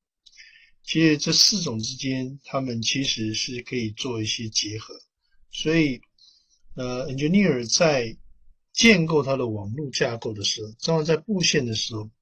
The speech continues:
往往不一定是用单一架构，所以它可能会利用星状跟环状一个组合，或是星状跟前面讲的汇流排的组合，来做一些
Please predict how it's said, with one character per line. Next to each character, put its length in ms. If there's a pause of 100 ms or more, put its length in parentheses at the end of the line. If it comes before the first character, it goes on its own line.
(160)
往 180
往 180 (100)
不 120
一 100
定 320 (220)
是 520 (520)
用 220
单 280
一 80
架 280
构， 260 (760)
所 160
以 80
它 160
可 220
能 260 (200)
会 120
利 200
用 220 (520)
星 380
状 300 (280)
跟 220
环 240
状 280
一 80
个 100
组 200 (100)
合， 220 (180)
或 140
是 100
星 300
状 260 (100)
跟 180
前 180
面 180
讲 220
的 100 (240)
汇 120
流 120
排 140
的 140
组 240
合， 100 (520)
来 120
做 260
一 120
些 340